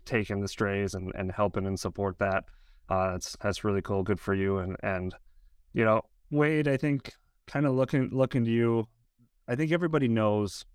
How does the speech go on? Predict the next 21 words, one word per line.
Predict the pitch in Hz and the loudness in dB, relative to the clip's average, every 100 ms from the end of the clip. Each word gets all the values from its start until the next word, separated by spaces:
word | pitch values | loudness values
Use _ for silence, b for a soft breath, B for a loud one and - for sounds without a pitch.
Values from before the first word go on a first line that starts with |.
| - | -6
Walmart, | 101 101 92 90 - - - | -2 0 -2 -4 -6 -10 -6
right? | 104 113 - | 2 2 2
Like, | - 104 | 0 -2
everyone, | 156 160 156 143 127 | -2 0 0 0 0
there, | 135 143 127 _ | 0 -2 -4 _
you | - - 120 | -6 -2 0
can | 120 | 0
throw | 143 147 | 2 4
a | 127 | 4
stone | - - 110 107 | 2 2 4 4
in | 98 | 2
most, | 98 95 - - | 0 -2 -4 -8
most | 104 101 - | -4 -2 0
cities | 107 98 95 | 0 0 -2
and | 92 95 | -4 -4
hit | - 104 | -4 -4
one, | 98 98 95 95 | -2 0 0 -2
two, | - 95 95 | 0 0 0
maybe | 98 98 95 | -2 -2 0
five | - 95 90 | 2 2 0
Walmarts. | 95 95 92 90 85 - - | -2 -2 -2 -2 -4 -10 -18